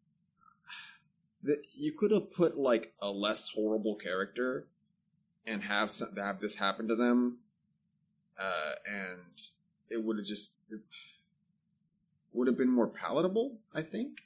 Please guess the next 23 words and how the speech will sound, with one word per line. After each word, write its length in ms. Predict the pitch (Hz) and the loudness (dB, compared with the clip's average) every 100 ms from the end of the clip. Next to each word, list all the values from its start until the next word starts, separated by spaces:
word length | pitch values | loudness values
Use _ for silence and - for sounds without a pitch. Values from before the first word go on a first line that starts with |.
| - | -4
Maybe 880 | 254 254 220 185 226 247 247 311 311 - | -2 0 0 0 -2 -4 -4 -6 -8 -6
I, 380 | 139 139 151 127 - 156 | 0 2 2 -2 -6 -4
because 240 | 170 185 | 0 2
I 80 | 165 | 2
can't 300 | 160 196 - | 2 0 2
go, 320 | 165 160 151 - | 4 4 4 2
"Oh, 200 | 151 160 | 4 4
this 180 | 147 143 | 2 -2
is 100 | 135 | -4
terrible, 440 | - 123 120 123 117 | 0 2 2 2 2
and 80 | |
this 140 | 110 110 | 2 0
guy 160 | 107 | 0
deserves 560 | 107 101 98 95 98 95 | 0 -2 -2 -2 -2 -4
this 140 | 92 - | -8 -4
horrible 320 | 98 101 87 | 0 0 -2
stuff 260 | - 95 - | -6 -6 -6
because 240 | 107 101 | -12 -12
he's 140 | 98 98 | -8 -8
just 180 | 101 92 | -8 -10
a 60 | |
trash 380 | 82 87 71 - | -8 -6 -6 -6
person." 400 | 92 90 107 107 | -6 -4 -2 -4